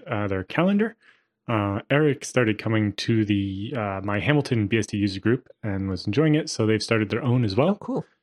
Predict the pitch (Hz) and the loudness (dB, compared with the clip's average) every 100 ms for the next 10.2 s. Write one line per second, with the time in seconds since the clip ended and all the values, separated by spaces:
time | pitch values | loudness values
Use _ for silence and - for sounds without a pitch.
0 | _ - 110 113 135 123 - 131 123 127 | _ -2 2 2 2 0 0 0 2 2
1 | 127 143 131 113 110 - - 143 151 143 | 2 0 2 4 4 0 0 2 4 4
2 | 143 107 - 123 117 104 113 170 208 _ | 2 0 0 0 2 4 2 2 -2 _
3 | - _ 110 104 110 - 113 113 120 123 | -20 _ -2 -2 -2 -6 -2 0 2 2
4 | 113 120 117 120 151 160 - _ 110 101 | 2 2 2 2 2 -2 -8 _ -4 -4
5 | 101 135 - 160 - 180 185 120 87 95 | -2 -4 0 0 0 -2 -2 -4 -8 -10
6 | _ 113 - 117 104 104 117 110 104 104 | _ -12 -4 -2 0 -2 0 0 2 0
7 | 101 104 - 113 101 _ - - 127 113 | 0 -2 0 -2 -2 _ -6 0 2 4
8 | 110 113 107 107 101 95 117 90 82 98 | 2 2 2 0 0 0 0 -2 -4 -4
9 | 131 - - - - _ - 120 101 98 | -6 -12 -16 -14 -16 _ -2 0 2 0
10 | 92 | -4